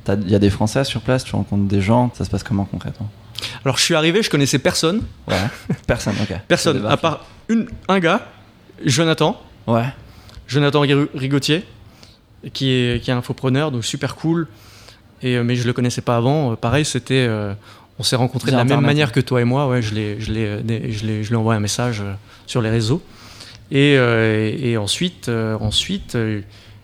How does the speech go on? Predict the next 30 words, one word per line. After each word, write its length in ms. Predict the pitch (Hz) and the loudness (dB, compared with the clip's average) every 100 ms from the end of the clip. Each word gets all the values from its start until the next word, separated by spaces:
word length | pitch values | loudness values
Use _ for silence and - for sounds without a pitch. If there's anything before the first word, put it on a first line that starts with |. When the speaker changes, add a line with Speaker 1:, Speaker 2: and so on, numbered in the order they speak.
| - - | -20 -4
Speaker 2:
j'ai 140 | 113 | 2
mon 160 | 143 120 | 4 4
meilleur 280 | 143 175 - | 4 4 4
pote 260 | 156 160 - | 2 0 0
qui 100 | 120 | 0
est 40 | |
venu 200 | 107 135 | 4 4
en 80 | 131 | 4
ville. 300 | 107 117 156 - - - - - - - - - - | 2 0 -2 -8 -20 -20 -20 -20 -20 -20 -20 -20 -4
Euh, 680 | 113 107 104 104 107 147 139 | -2 0 -2 -4 -6 -6 -4
lui 260 | 123 127 160 | -2 4 4
a 40 | |
un 60 | 123 | 4
profil 480 | - 131 - 160 135 | 2 0 0 0 2
un 120 | 120 | 0
peu 120 | 139 | 0
particulier, 680 | 135 117 - - 117 131 156 | -2 -4 -8 -4 0 2 2
c'est-à-dire 280 | - 120 120 | -2 -2 -2
que 40 | - | -2
c'est 100 | 110 | -2
un 240 | 107 107 | 0 0
joueur 240 | 107 139 | 2 2
de 40 | 131 | 2
poker, 440 | 120 - 127 127 104 | -2 2 2 2 0
euh, 540 | 104 104 101 104 107 107 - - - - - - - _ _ _ _ _ - - - | -2 -2 -2 -2 -4 -6 -16 -20 -20 -20 -20 -20 -20 _ _ _ _ _ -20 -20 -4
très 160 | 139 | -2
performant, 560 | 135 120 123 123 139 160 | -2 0 2 4 2 2
donc, 300 | 127 - - - - - - | -2 -6 -8 -10 -14 -18 -6
Speaker 1:
Sur 160 | - | 0
Internet ? 420 | 120 113 131 151 | 2 2 0 -2